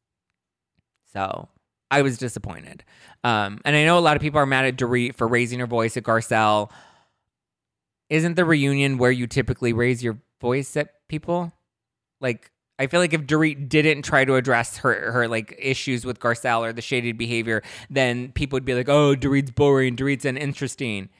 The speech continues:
And yet, Dorit's the one that made part one of the reunion the most interesting because that seems to be all people are talking about.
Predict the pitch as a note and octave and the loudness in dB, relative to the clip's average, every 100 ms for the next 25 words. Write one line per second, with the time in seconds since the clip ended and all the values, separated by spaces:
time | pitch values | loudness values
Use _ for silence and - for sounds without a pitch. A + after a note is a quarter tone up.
0 | _ _ C#3 C#3 C3 A#2+ - _ C3 A#2+ | _ _ -6 -2 0 0 -2 _ _ -6
1 | C3 C3+ A#2 C#3 B2+ B2 - C3 A#2+ G#2+ | -2 -2 -4 -2 -2 -2 -4 -2 -2 -2
2 | - B2 A#2+ A#2 A2 A2+ - A2 A2+ A#2 | 0 0 2 0 0 -4 -6 -4 -4 -2
3 | A2+ A2 A2 G#2+ A2 C3+ F#3 - A#2+ G#2+ | -4 -4 -4 -4 -2 2 2 0 -4 -2
4 | A2 - A2 G#2+ A2+ A#2+ A#2+ C3 B2 B2 | -4 -4 -6 -6 -4 -6 -4 -8 -8 -8
5 | B2 - A2 A2 - G#2+ G#2 G2+ F#2+ A#2 | -8 0 4 4 2 -4 -4 -4 -2 2
6 | G#2 G2+ F#2+ F#2 F2+ - - | 2 0 -6 -8 -8 -10 -12